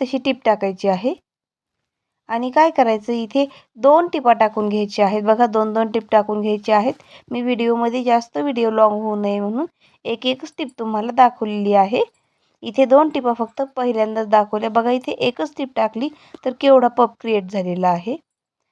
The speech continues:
आता हा जो टक्स आहे तो पाव इंचाचा, इथे मी मोजून घेत नाही, एक याला मोजून दाखवत आहे, बाकीच्या याला मोजणार नाही. बाकीचे डायरेक्ट मी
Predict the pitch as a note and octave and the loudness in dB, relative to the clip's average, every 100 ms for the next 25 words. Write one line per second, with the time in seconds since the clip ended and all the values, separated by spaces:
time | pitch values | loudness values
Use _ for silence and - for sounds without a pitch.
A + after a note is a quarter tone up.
0 | _ A3 G#3+ A#3 - C#4 D4 E4 E4+ C#4+ | _ -10 0 0 4 6 6 4 2 2
1 | - A#3 A#3+ B3 C#4+ F4 D#4 B3+ A#3 G#3+ | 2 0 0 -2 4 6 6 4 0 4
2 | G3+ G#3 G#3 A3+ C#4+ D4+ C#4+ B3 A3+ C4+ | 4 4 0 -2 0 2 4 2 2 -4
3 | C4+ _ _ - A#3+ B3 B3 C4 C#4 C4 | -6 _ _ -6 2 2 2 4 4 2
4 | D#4 - _ _ _ _ _ _ _ _ | -6 -10 _ _ _ _ _ _ _ _
5 | _ _ A3+ B3+ C#4+ C#4 C#4 C4 A#3 A3+ | _ _ -10 -6 0 2 4 2 0 0
6 | G#3+ G#3 G#3 G#3 G3 A#3 A#3 G#3+ G#3 A3 | 0 0 -2 -2 0 2 2 0 0 2
7 | A#3 A3+ G#3 G3 G#3 G#3+ A3+ G#3+ G#3 G#3 | 2 0 -2 2 2 2 0 2 0 0
8 | _ A#3 A3 G#3+ A3 | _ 4 4 4 -4